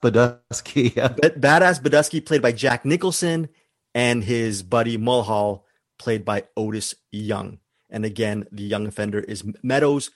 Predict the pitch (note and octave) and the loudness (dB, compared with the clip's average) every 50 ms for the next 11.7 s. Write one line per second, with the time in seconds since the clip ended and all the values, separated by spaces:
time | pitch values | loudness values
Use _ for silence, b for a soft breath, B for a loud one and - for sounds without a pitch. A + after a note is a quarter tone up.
0 | _ _ _ _ _ - A#2+ A2 G2 A2 G2+ G2 - _ _ _ _ G#2+ G#2+ A#2 | _ _ _ _ _ -4 -4 -2 -2 -4 -4 -6 -10 _ _ _ _ -6 -4 -4
1 | A2 G#2+ G2+ G2+ F#2+ - - - - D#3+ E3 E3 E3 D#3+ C#3+ - _ _ _ - | -4 -4 -6 -8 -12 -16 -12 -4 0 0 0 0 -2 -4 -8 -12 _ _ _ 2
2 | E3+ D3+ A#2 - - E3 C#3+ B2 - - - - - C#3+ D3+ D#3 - - F#3+ G3 | 2 2 2 2 0 0 0 -2 -6 -12 -14 -6 0 0 0 0 0 -4 -6 -6
3 | A3+ - - F#3 D#3+ C#3 C3+ B2 - - C4 B3+ - F#3+ F3 D#3+ D3+ D#3+ D#3 D3+ | -6 -4 -4 -2 0 2 0 0 0 -2 -4 -2 -2 -2 -2 -2 -2 -2 -4 -6
4 | - - C3 B2 B2 A#2 - - _ _ _ - - - - - B3+ B3+ A3 - | -4 -2 0 0 0 -2 -4 -10 _ _ _ -6 -4 -4 -2 -2 -2 -2 -2 -4
5 | - - G#3 A#3+ - - F#3 F3 E3 E3 D#3+ D#3 D3 - _ _ _ _ _ _ | 0 0 0 2 2 -2 -2 -2 -2 -2 -2 -2 -4 -6 _ _ _ _ _ _
6 | _ - F3 F#3 F3+ E3 D#3+ D3 C#3+ D3 D3 D3 - B2 G2+ G2+ C#3 C3+ - - | _ 0 0 2 2 0 0 0 0 0 0 -2 -4 -6 -6 -6 -6 -8 -6 -6
7 | C#3 B2+ - - A2+ G#2 G2+ - - A2+ A2+ A2 G#2 G2+ G#2 G#2 F#2 - A2+ G#2 | -6 -6 -6 -8 -10 -10 -12 -10 -8 -6 -6 -6 -6 -6 -6 -8 -6 -6 -6 -6
8 | G#2 G2 G2+ G#2 - - B2+ C3+ C#3+ D3 C#3 - _ _ - B2+ C#3 D3+ C#3+ A#2 | -6 -6 -8 -10 -6 -4 -2 -2 -2 -4 -6 -12 _ _ 0 2 2 4 2 0
9 | C3 C3+ C3 B2+ A#2 - A#2+ A2 A2 G#2+ G#2 A2 G#2 - A#2+ A2+ G2+ G#2+ G2+ G2+ | -2 -2 -2 -2 -2 -4 -4 -2 -2 -4 -4 -6 -4 -4 -2 -2 -2 -4 -6 -6
10 | G2+ C#3 F#3+ - _ _ - A2 A2 A#2 C#3 D#3 F3 G3 G#3 G3+ _ _ _ _ | -8 -12 -16 -20 _ _ -14 -6 -2 0 0 0 0 -2 -6 -10 _ _ _ _
11 | _ _ _ _ - A#2 - - B2 A#2 G#2+ - - | _ _ _ _ -10 -8 -4 -2 -2 -2 -2 -6 -10